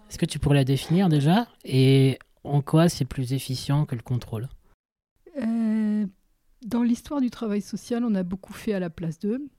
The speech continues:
Speaker 2: Après, on s'est mis à accompagner. Aujourd'hui, on essaye de mobiliser les ressources des personnes pour qu'elles puissent agir.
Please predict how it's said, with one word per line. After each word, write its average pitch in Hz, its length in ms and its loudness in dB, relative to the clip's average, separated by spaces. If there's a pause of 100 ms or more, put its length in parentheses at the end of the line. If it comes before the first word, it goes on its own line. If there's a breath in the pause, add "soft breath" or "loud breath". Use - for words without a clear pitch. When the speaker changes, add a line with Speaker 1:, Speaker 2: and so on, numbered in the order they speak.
(120)
Speaker 2:
Après, 233 300 -2
on 202 80 2
s'est 208 180 -4
mis 190 160 2
à 175 60 -4
accompagner. 208 760 -2 (480 loud breath)
Aujourd'hui, 208 400 2
on 226 80 4
essaye 208 300 0
de 196 100 -2
mobiliser 208 1000 2
les 202 120 0
ressources 185 460 -6
des 202 120 -4
personnes 196 440 -6
pour 185 160 -10
qu'elles 185 160 -6
puissent - 300 -12
agir. 202 500 0